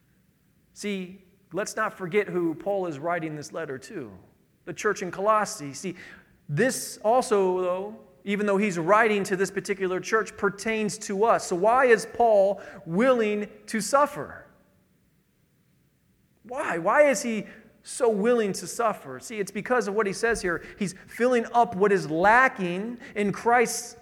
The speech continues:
afflictions for the sake of his body. See, what he's really saying is this. He's really saying is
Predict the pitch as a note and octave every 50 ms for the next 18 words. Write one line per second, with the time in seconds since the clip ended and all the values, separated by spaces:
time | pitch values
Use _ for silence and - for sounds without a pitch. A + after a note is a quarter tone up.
0 | _ - G3+ F3 - - - B3+ D4 C#4 - - - G#3 G3 G3 G3+ G#3 F#3+ G3+
1 | - G#3+ G3+ F#3 G3+ F#3+ G3 - - A3+ A#3+ A#3+ A#3 A#3 - - G3 G3 E3+ F3+
2 | G3+ G#3 G3 G3 G3 F#3 F#3 - - - _ _ _ _ - D3+ G#3 A3+ A3 G3+
3 | E3+ D3 C3 A#2+ - - - - - A3+ G#3 - - - B3 C#4 C4+ A3 F3 -
4 | - - F#3 A3+ C#4+ D#4 D#4 D4 B3+ F#3+ - A#3 A3 A3 A3 A3 G#3+ G3+ G3 F3+
5 | F#3 B3 C4 A#3 B3 A3 F#3 G#3+ C4+ C#4 B3+ A#3 - B3 A#3 A3+ A3+ A3 G#3+ G#3+
6 | G#3 - - - - - G3+ G3 G3 G3 F#3+ F#3+